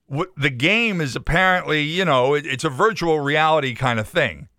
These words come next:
And you're, you're, you're playing with lightsabers, and you're hitting, uh, objects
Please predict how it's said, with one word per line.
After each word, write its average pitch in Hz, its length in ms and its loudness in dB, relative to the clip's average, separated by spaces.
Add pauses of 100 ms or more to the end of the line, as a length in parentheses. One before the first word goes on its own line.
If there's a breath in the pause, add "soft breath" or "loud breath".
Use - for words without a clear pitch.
And 131 160 -2
you're, 143 460 -2
you're, 135 240 -2
you're 127 300 -4
playing 165 400 -2
with 131 160 -2
lightsabers, 107 1040 -2 (400)
and 156 200 -2
you're 151 460 0 (440 soft breath)
hitting, 147 600 0 (380)
uh, 123 340 0
objects 131 720 0